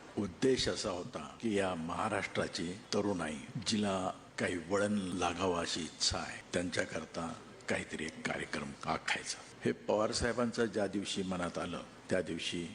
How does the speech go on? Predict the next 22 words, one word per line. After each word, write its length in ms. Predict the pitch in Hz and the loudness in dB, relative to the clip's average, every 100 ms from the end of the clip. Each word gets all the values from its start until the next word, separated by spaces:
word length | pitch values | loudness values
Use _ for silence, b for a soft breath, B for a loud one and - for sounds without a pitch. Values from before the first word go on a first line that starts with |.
| - | -2
त्यांनी 180 | - 85 | 0 0
हे 260 | 87 98 95 | 2 2 2
सगळं 460 | - 85 98 120 120 - | 2 2 4 2 0 -4
संस्था 440 | - 104 82 - 90 | 0 0 0 0 0
निर्माण 440 | 80 78 78 104 | 0 -2 0 0
केली 300 | 107 92 - - | 2 0 -2 -4
आणि 220 | 90 98 - - | -2 0 -2 -4
आमच्यासारखे 800 | - 95 92 113 - 92 - 107 | 0 0 2 2 2 0 0 0
महाराष्ट्रातले 840 | 92 90 92 87 - 82 90 90 90 - - 104 | 0 0 0 -2 -2 -4 -2 0 -2 -4 -8 -4
जे 120 | 95 | 0
कोणी 280 | 98 101 87 | 0 0 -2
काही 220 | 85 87 | -2 -2
काम 320 | 87 - 80 80 | -2 -2 -2 -2
करायची 680 | 87 82 80 - - 101 | -2 -2 -2 -4 -2 0
इच्छा 300 | 80 - - | 0 2 2
आहे, 220 | 78 - - - | 2 -8 -14 -8
त्या 100 | 90 | -6
लोकांना 420 | 82 80 80 78 | -6 -8 -8 -10
त्यांनी 260 | 76 78 80 | -10 -8 -8
एकत्र 380 | 71 - - - | -8 -12 -12 -16
केलं. 260 | - - | -4 0
याच्यामध्ये 680 | 110 139 135 131 139 139 | 2 2 0 2 4 4